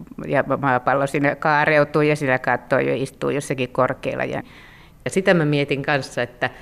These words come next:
Speaker 2: olisi jotenkin kiinnostava esimerkiksi se, kun Beering kuolee siellä ja Steller häntä hoitaa, niin jotenkin miettiä, että kaksi tämmöistä merkittävää henkilöä, niin että minkälaisia on ollut ne keskustelut ja ne päivät ja ne hetket, että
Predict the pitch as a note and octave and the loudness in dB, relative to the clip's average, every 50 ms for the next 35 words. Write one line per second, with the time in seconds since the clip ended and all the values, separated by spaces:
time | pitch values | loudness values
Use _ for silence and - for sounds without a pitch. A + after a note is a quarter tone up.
0 | - - - - - - - - D#3+ D#3+ D#3 D3+ - - E3+ E3 E3 F3+ D#3 D3+ | -20 -20 -20 -20 -20 -14 -4 -2 0 0 0 -2 0 0 0 2 2 2 0 0
1 | C#3+ D3+ C#3+ - G3 G3 F#3+ E3+ D#3 D3 - D#3 C3 C#3 C#3 C#3 D#3 D3 C#3+ C#3 | -2 -6 -4 0 2 4 4 4 2 0 0 0 2 2 2 2 2 0 0 -2
2 | - - B2 - - E3 C#3+ - - - - - - - D3 C#3+ C3 B2+ - A#2 | -4 -6 -10 -4 0 0 0 0 -2 -6 -14 -18 -8 -4 -2 -2 -2 -4 -6 -10
3 | - - - C#3 C#3 E3+ D#3+ D#3 C#3 C3+ C3 C3 - E3 D3+ C#3 B2+ B2 A#2+ B2 | -14 -14 -8 0 2 4 4 4 4 2 0 2 2 4 6 6 6 4 4 2
4 | A#2 - C#3+ C3+ B2 A#2+ B2 B2 B2 A#2 A#2 - - - - - D#3 D3+ C3+ B2 | 2 0 0 2 2 4 4 4 4 4 2 0 -2 -2 0 2 2 2 2 0
5 | A#2+ B2 B2 D3 C3+ C3+ - B2+ A#2+ - - - - - - - - - D#3+ D#3+ | 0 0 0 0 0 0 0 -2 -4 -4 -8 -16 -20 -20 -20 -8 2 4 6 6
6 | D3 - - C3 B2+ A#2+ B2 C3 C3 C#3 C#3 D#3+ D3+ D3 - D3+ D#3 D#3 C#3+ - | 6 4 2 0 0 2 2 2 0 0 2 0 0 0 0 0 2 2 2 0
7 | - - - C3+ A#2+ A#2+ - - C3+ C3 - - - C3 B2 A#2+ A#2+ - - C3 | 0 -2 0 0 0 0 -2 -4 -4 -4 -4 -4 -4 -2 -2 -2 -4 -4 -4 -2
8 | C3+ C3+ C#3 C#3 - C3 - - - A#2+ A2+ B2 A#2+ A#2+ C3 A#2+ B2 - - A2 | 0 -2 -2 -2 -4 -8 -6 -4 -4 -2 0 -2 0 0 0 -2 -2 -4 -6 -4
9 | G#2+ A#2 A#2 A2+ A2+ A#2+ B2 A#2 A#2 - C#3+ C#3+ C#3+ - C3+ B2+ B2 B2 A#2+ - | -2 -2 -2 -2 -2 -4 -6 -6 -8 -6 -4 -4 -2 0 0 0 2 0 0 0
10 | C3 B2 B2 B2+ C3 C3 A#2+ A#2+ A#2+ G#2+ A#2+ A#2+ - - B2 A#2+ - - - B2+ | 0 0 0 2 0 0 0 -2 -2 -2 -4 -4 -2 0 0 0 -2 -6 -10 -10
11 | - - - A2 G#2+ A2+ - - A#2+ A2 A2 A2+ - - B2+ A#2 A2 A2+ A2 A2+ | -8 -8 -8 -6 -6 -8 -6 -4 -4 -4 -4 -4 -4 -2 -2 0 0 -2 -2 -6
12 | G#2 - B2+ A#2 A2+ B2 A#2+ A#2+ A#2+ A#2+ - - - A#2+ A#2 - - - - - | -6 -4 -4 -4 -4 -4 -2 -2 -2 -4 -4 -6 -8 -8 -6 -6 -8 -12 -14 -8
13 | - A#2 | -8 -8